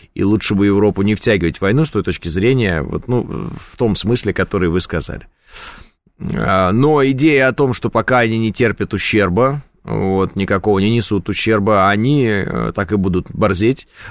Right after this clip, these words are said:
есть, существует такая идея. Ущерб у них есть, но не такой, который бы, э, должен был бы быть, чтобы вдруг народные массы европейские восстали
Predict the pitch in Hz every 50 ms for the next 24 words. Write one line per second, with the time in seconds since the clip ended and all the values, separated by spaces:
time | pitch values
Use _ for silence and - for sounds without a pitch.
0 | - - - 95 98 104 98 87 78 - - - - 101 - - - - 78 76
1 | 64 - - 60 - - 78 71 65 67 65 - - - - - _ _ - -
2 | - - - - - 101 110 - - - 196 202 170 131 143 147 135 135 127 -
3 | 135 147 175 196 220 190 - - 143 147 151 147 139 - - 127 - - 131 156
4 | 170 165 - - 113 107 - 120 120 120 117 117 113 98 95 113 113 113 110 107
5 | 101 90 - - 98 95 95 95 92 92 90 90 90 90 92 107 120 113 107 92
6 | 107 104 98 98 110 110 104 92 87 107 101 92 101 147 190 190 - - - -
7 | - 123 110 104 113 104 90 92 92 110 131 156 196 180 - - - 120 113 107
8 | 104 110 120 123 127 127 107 104 110 104 101 104 131 147 139 - 123 117 107 98
9 | 104 104 - - 120 120 - - - 101 87 85 90 85 - - - - 110 104
10 | 120 135 143 135 123